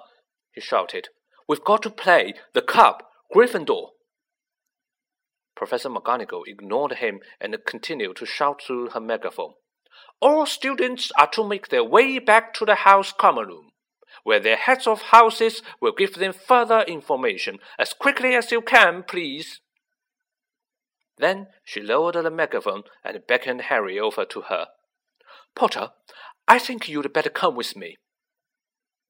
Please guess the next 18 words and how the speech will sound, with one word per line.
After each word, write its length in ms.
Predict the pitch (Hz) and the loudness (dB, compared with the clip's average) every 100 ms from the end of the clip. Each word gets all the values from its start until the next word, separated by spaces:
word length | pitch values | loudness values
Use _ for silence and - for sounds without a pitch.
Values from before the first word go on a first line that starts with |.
| _ _ _ _ _ _ | _ _ _ _ _ _
Wondering 520 | - 120 147 156 160 156 | -4 -2 0 -4 -6 -6
how 280 | 190 175 | -6 -6
she 160 | 208 - | -6 -12
could 240 | - - - | -14 -16 -6
possibly 500 | 165 - - 143 143 | -6 -6 -6 -6 -6
suspect 560 | - - - 175 175 | -10 -12 -8 -8 -8
him 300 | 147 139 131 | -12 -12 -10
this 260 | 127 156 - | -6 -6 -4
time, 320 | 110 78 71 _ _ _ _ - | -6 -6 -8 _ _ _ _ -2
Harry 300 | 190 98 90 | 0 0 -6
saw 180 | - 95 | -8 -6
Ron 400 | 95 147 156 156 | 4 6 6 -2
detach 380 | 135 - 160 - | -12 -8 -8 -6
himself 500 | 147 139 131 120 - | -10 -6 -2 -2 -4
from 200 | 120 117 | -8 -6
the 80 | 117 | -8
complaining 600 | - 107 - 120 139 131 | -10 -14 -10 -8 -8 -12
crowd. 520 | - 107 78 76 - | -8 -6 -6 -10 -20